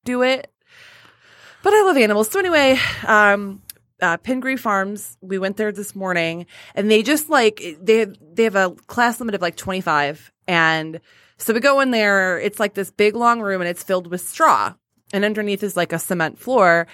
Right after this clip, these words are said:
Uh, so, you know, you roll out your, your yoga mat and whatever, and then they st-, as soon as they start the yoga, they have you lay on your back and close your eyes, and they bring the goats in, and they're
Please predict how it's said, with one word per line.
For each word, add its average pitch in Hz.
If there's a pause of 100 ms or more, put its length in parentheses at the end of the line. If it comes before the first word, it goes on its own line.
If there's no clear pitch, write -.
(440)
Uh, 170
so, 262
you 302
know, 320
you 294
roll 262
out 254
your, 220
your 190
yoga 175
mat 170
and 170
whatever, 156
and 156
then 170
they 180
st-, -
as 208
soon 240
as 285
they 254
start 226
the 262
yoga, 175
they 175
have 185
you 180
lay 165
on 175
your 247
back 185
and 175
close 175
your 190
eyes, 156 (460)
and 208
they 208
bring 214
the 233
goats 214
in, 170
and 196
they're 196